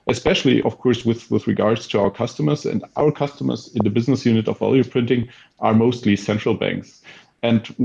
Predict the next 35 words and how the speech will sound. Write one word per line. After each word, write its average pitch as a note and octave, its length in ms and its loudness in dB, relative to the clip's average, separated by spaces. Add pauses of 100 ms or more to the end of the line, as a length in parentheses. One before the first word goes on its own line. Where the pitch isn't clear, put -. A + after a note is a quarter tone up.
what, C#3+ 220 0
what C#3 160 0
we C#3 100 4
can C3 160 0
see E3+ 200 2
that - 340 0
is, A#2+ 680 -2
uh, A2+ 220 4
C - 180 -2
B C3+ 60 2
D B2+ 100 4
C D3 160 0
is B2 120 0
an A2 60 -2
in-, A2 160 0 (120)
increasingly C3 580 2
important A2+ 400 0
topic - 360 -4
to A2+ 100 -2
them, G#2 340 0 (960)
um, A#2 200 0
as B2+ 180 -2
it's B2 160 -4
a - 20 0
major A2 280 0
trend. C3+ 320 -2
And A2 260 2
many C3 440 2
of A#2+ 120 -2
them B2+ 200 0
already A#2 320 2
started C3+ 360 0
the, A#2 140 2
the A2+ 100 0
endeavor A#2 380 2